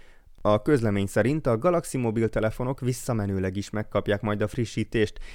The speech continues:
így a felhasználóbázis akár hetvenöt millió fő is lehet világszerte, bár fontos megjegyezni, hogy a Samsung Daily csak a vállalat Egyesült Államokbeli ügyfelei számára elérhető alapértelmezetten.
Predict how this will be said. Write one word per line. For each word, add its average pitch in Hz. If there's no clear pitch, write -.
így 196
a -
felhasználóbázis 107
akár 156
hetvenöt 113
millió 98
fő 101
is 101
lehet 127
világszerte, 95
bár 123
fontos 180
megjegyezni, 117
hogy 107
a 98
Samsung 143
Daily 117
csak -
a 95
vállalat 113
Egyesült 113
Államokbeli 98
ügyfelei 98
számára 95
elérhető 104
alapértelmezetten. 95